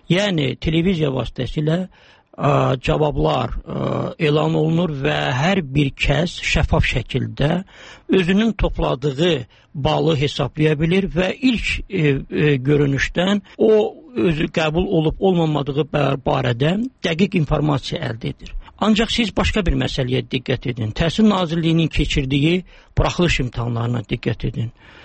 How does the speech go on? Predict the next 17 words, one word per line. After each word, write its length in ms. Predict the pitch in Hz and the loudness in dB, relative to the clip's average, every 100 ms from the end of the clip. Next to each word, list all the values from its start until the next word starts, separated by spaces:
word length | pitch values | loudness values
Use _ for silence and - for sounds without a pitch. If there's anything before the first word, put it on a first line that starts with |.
| - - - | -20 -12 -4
Dəhşətli 480 | 180 - 185 156 208 | 0 0 0 0 2
dərəcədə 460 | 190 170 151 151 143 | 0 0 -2 -2 0
falsifikasiyalar, 1040 | 165 139 - - 143 - 139 139 135 - - - - | -2 0 -4 -2 -2 -2 -4 -2 -4 -6 -16 -20 -10
səkkiz 480 | - 160 - 220 170 | -2 -2 0 2 2
minə 220 | 165 156 | 2 2
yaxın 320 | 151 143 143 - | 0 0 -2 0
insanın, 640 | 165 143 - 139 139 120 - _ | 0 0 0 2 2 -2 -8 _
deməli, 560 | - 143 135 135 135 135 - 269 | -4 0 0 0 0 -2 -4 0
piketlərdən 720 | - - - 165 156 143 165 156 | 2 2 0 2 2 2 0 0
tutmuş 480 | - 151 151 139 - - - - _ _ - | 0 2 2 0 -6 -12 -20 -20 _ _ 0
bu 120 | 214 | 4
və 120 | 180 170 | 4 2
ya 60 | |
digər, 380 | 139 170 147 131 - - | 0 -2 0 -2 -8 -10
e, 140 | - | -6
şəkildə 600 | 120 - 127 135 127 127 117 | -4 -6 -4 -2 -2 -2 0
narazılıqları, 840 | 156 151 139 139 135 151 139 165 | 0 0 0 -2 -2 0 2 0